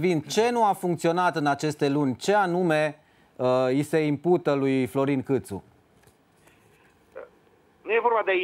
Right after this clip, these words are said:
Speaker 2: imputa cuiva, pentru că eu nu sunt judecător sau așa să împart, uh, dreptatea în partid. Eu, eu pot să vă spun din punctul meu de vedere ce așteptări am avut de la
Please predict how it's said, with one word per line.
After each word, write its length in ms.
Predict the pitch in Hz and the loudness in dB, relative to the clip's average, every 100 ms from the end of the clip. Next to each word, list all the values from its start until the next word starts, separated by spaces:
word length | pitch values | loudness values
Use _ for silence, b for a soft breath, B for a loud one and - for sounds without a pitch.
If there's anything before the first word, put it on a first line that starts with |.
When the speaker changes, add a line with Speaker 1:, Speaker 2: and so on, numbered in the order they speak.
| 170 | -4
Speaker 2:
imputa 380 | 165 170 185 - | -4 -2 -2 0
cuiva, 360 | 151 135 156 143 | -2 0 0 0
pentru 160 | 139 135 | -4 -4
că 100 | 151 156 | -2 0
eu 60 | 165 | 0
nu 120 | 175 175 | -2 -4
sunt 140 | 151 | -6
judecător 600 | 151 147 143 139 156 151 151 | -4 -4 -4 -2 -2 -2 0
sau 120 | 147 143 | 0 0
așa 260 | 135 135 156 | -2 -2 -2
să 60 | 156 | -4
împart, 440 | 139 143 151 127 | -2 0 -2 -2
uh, 720 | 147 139 135 131 135 135 131 123 b b b b b _ _ - | -2 0 -2 -4 -2 0 0 -2 b b b b b _ _ -4
dreptatea 400 | 139 147 156 147 139 | -2 -2 0 0 0
în 40 | |
partid. 420 | 139 139 135 143 131 170 | 0 0 -2 -6 0 0
Eu, 80 | 180 165 180 | 0 0 -2
eu 60 | 180 | 0
pot 100 | 214 | -2
să 80 | 214 190 | 0 -2
vă 60 | 165 | 0
spun 180 | 196 185 | -2 -4
din 120 | 156 | -6
punctul 220 | 185 175 | -6 -4
meu 160 | 165 175 160 | -2 -2 -2
de 100 | 139 | -2
vedere 560 | 135 117 110 127 175 220 _ _ _ _ _ _ _ | -2 -2 -2 0 -2 -4 _ _ _ _ _ _ _
ce 100 | - | -2
așteptări 440 | 196 190 180 196 190 | -2 0 -4 -2 0
am 120 | 175 | 0
avut 160 | 160 175 | 0 0
de 120 | |
la 60 | 170 | -2